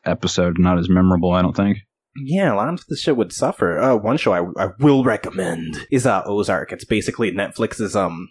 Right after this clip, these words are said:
Speaker 2: Breaking Bad. Oh, dude, so good.
Speaker 1: Yeah, Jason, Jason Bateman's in that one, right?
Speaker 2: So good, dude. Highly recommend that.
Speaker 1: So do, or do you, like,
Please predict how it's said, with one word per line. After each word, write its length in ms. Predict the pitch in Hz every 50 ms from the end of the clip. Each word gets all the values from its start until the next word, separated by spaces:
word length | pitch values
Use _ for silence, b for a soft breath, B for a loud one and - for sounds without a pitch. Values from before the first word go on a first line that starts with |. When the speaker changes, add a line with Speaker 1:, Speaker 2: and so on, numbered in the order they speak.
| _ _
Speaker 2:
Breaking 260 | - 101 101 - 95
Bad. 260 | 90 95 98 101 101 - _ _ _ _ -
Oh, 240 | 214 208 190 - -
dude, 240 | - 87 80 82 - -
so 240 | - - - 101 -
good. 160 | - - 95
Speaker 1:
Yeah, 260 | 92 95 90 87 92 92
Jason, 640 | 95 104 104 98 98 - - 95 98 95 92 95 90
Jason 340 | 87 101 95 - - 95 95
Bateman's 460 | 90 92 95 82 80 92 92 92 90
in 80 | 95 90
that 160 | 92 92 92
one, 140 | 92 95 95
right? 180 | 95 95 95 95
Speaker 2:
So 300 | - - - - - -
good, 360 | - - - - - - - - -
dude. 560 | - - - - - - - - - - 262 - _ -
Highly 280 | - 123 113 104 95 90
recommend 460 | 90 87 - 87 85 87 82 82 85
that. 180 | 78 73 - -
Speaker 1:
So 200 | - - 123 120
do, 140 | 107 113 104 -
or 140 | 113 117 110
do 160 | 101 98 113
you, 140 | 110 107 107
like, 160 | 104 98